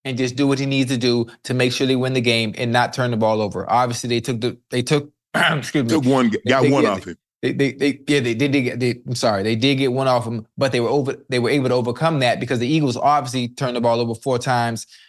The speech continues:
Speaker 1: them
Speaker 2: Mm-hmm.
Speaker 1: damn selves. That goddamn Stephon Gilmore tonight. That damn Stephon Gilmore, man, played phenomenal football, man. That is how you play defensive back.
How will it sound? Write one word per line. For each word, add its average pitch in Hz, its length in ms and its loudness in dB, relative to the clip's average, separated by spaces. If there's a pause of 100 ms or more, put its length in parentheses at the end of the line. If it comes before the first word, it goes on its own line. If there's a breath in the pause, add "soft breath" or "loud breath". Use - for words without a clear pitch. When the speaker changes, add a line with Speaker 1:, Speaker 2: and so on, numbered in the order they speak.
(180 soft breath)
Speaker 1:
them 120 100 -2
Speaker 2:
Mm-hmm. 117 40 -2
Speaker 1:
damn 151 260 2
selves. 110 440 0 (460 soft breath)
That 139 260 2
goddamn 135 480 0
Stephon 135 640 -2
Gilmore 110 540 -2
tonight. 113 440 -2 (1500)
That 147 240 0
damn 135 240 0
Stephon 127 520 0
Gilmore, 113 380 0
man, 110 280 0
played 123 420 -2 (160)
phenomenal 120 540 0
football, 104 420 -2
man. 98 340 -4 (300)
That 139 260 2
is 131 140 -2
how 135 100 0
you 127 160 0
play 123 200 -2
defensive 113 440 -2
back. 98 300 -4